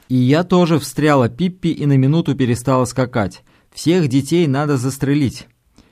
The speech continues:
«Как ты можешь такое говорить?» обиделся Томми. «Да, всех детей нужно было бы застрелить», повторила Пиппи. «Но этого делать нельзя, ведь тогда из них не вырастут такие хорошие дяди, как ты.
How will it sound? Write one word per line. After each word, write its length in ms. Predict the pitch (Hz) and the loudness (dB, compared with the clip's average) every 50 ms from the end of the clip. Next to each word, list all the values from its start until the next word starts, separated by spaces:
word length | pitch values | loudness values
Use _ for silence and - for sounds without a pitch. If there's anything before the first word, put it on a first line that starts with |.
| _ _ _ | _ _ _
«Как 240 | - 160 160 156 - | -4 -4 -4 -2 -2
ты 100 | - 156 | -2 0
можешь 340 | 165 170 156 123 120 117 - | 0 0 0 0 -2 -4 -2
такое 340 | 139 139 139 160 151 135 | -4 -2 0 0 0 2
говорить?» 440 | 113 120 127 135 147 156 156 113 - | 2 2 0 2 2 0 0 0 0
обиделся 500 | 113 107 101 107 95 107 101 - 120 113 | -2 0 0 -2 -2 -4 -4 -4 -6 -6
Томми. 440 | - - 123 107 95 87 80 73 69 - _ _ _ _ _ _ _ | -4 -2 -2 0 0 -2 -2 -6 -10 -14 _ _ _ _ _ _ _
«Да, 320 | - 92 101 120 131 131 131 | -8 -2 0 0 0 0 -2
всех 320 | 127 - - 170 175 160 | -2 -2 0 0 0 0
детей 360 | 135 147 147 143 - 196 190 | -2 -4 -4 -2 0 2 2
нужно 340 | 175 160 170 160 139 147 139 | 2 2 2 0 0 0 0
было 240 | 127 143 165 160 147 | 2 2 4 4 4
бы 120 | 127 139 | 4 2
застрелить», 580 | 135 127 131 - - 139 131 147 170 190 175 - | 0 0 -2 -4 -4 -2 0 0 0 0 -2 -4
повторила 460 | - 110 - - 120 117 120 117 110 | -6 -4 -2 0 0 0 0 0 -2
Пиппи. 440 | 110 - 120 107 - - - 82 - - _ _ _ _ _ | -2 -4 -4 -6 -6 -6 -10 -14 -14 -14 _ _ _ _ _
«Но 180 | - 110 113 127 | 0 2 4 4
этого 300 | 156 185 180 135 113 107 | 4 4 2 2 0 2
делать 360 | 104 104 135 147 165 156 151 | 2 2 2 2 2 0 0
нельзя, 480 | 175 175 175 135 101 110 104 95 85 - _ _ _ _ _ _ | 0 0 0 0 0 -2 -2 -2 -4 -8 _ _ _ _ _ _
ведь 180 | 110 123 120 | -6 -6 -2
тогда 300 | 120 139 135 143 147 156 | 0 0 0 2 2 2
из 140 | 151 147 135 | 2 2 2
них 200 | 160 170 165 - | 0 0 0 0
не 120 | 143 147 151 | -2 0 2
вырастут 460 | 165 196 175 156 - - 131 123 123 | 2 2 2 2 -2 -2 -6 -4 -4
такие 320 | 131 127 131 - 147 127 | -4 -4 -2 -2 -4 -4
хорошие 480 | 104 117 127 123 139 127 - 123 120 113 | -2 -2 -2 -2 -2 -4 -2 -4 -4 -2
дяди, 320 | 110 147 165 170 135 113 | 0 0 0 0 0 -2
как 260 | 92 - 135 139 - | -4 -4 -6 -6 -6
ты. 260 | - - 113 92 71 | -6 -6 -6 -6 -6